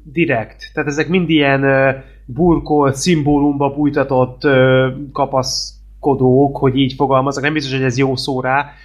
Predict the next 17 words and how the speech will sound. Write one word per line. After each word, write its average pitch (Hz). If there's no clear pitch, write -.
de 147
utal 190
amúgy 151
a 143
film 147
arra, 139
most 143
én 156
már 139
spoiler 147
miatt 127
nem 143
akarom 135
elmondani, 139
legalábbis 151
ami 156
szerintem 143